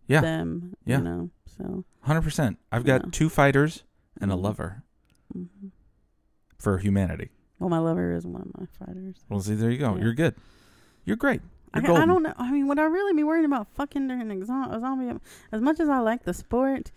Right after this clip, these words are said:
Speaker 1: <laughs>
Speaker 2: I'm just, I don't know,
Speaker 1: I,
Speaker 2: man.
Speaker 1: I
Speaker 2: I can't ever
Speaker 1: one hundred percent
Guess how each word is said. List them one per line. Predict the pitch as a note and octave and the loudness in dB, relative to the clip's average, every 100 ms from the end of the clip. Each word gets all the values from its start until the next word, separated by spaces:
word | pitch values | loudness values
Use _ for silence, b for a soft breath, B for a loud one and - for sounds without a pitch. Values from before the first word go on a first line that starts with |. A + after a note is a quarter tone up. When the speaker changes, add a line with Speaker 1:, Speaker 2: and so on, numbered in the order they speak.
| - | -18
Speaker 1:
<laughs> | - | -8
Speaker 2:
I'm | - G#3 - D#4 | 0 4 8 8
just, | D#4+ F#4+ F#4+ G3+ - - | 12 12 12 8 2 -4
I | - - B3+ - - _ D4 | -6 -8 -10 -10 -20 _ 0
don't | G#4 B4 A#4+ A#4 A#4 | 2 2 2 4 6
know, | G#4+ | 8
Speaker 1:
I, | E4 | 10
Speaker 2:
man. | D#4+ D#4+ E4 E4 D#4 C#4 | 10 8 8 6 4 4
Speaker 1:
I | |
Speaker 2:
I | G3 | 2
can't | C3+ | 2
ever | B2+ | 4
Speaker 1:
one | F3+ G#3 | 6 6
hundred | - - G#4+ G#4+ | 6 8 8 8
percent | G4+ | 8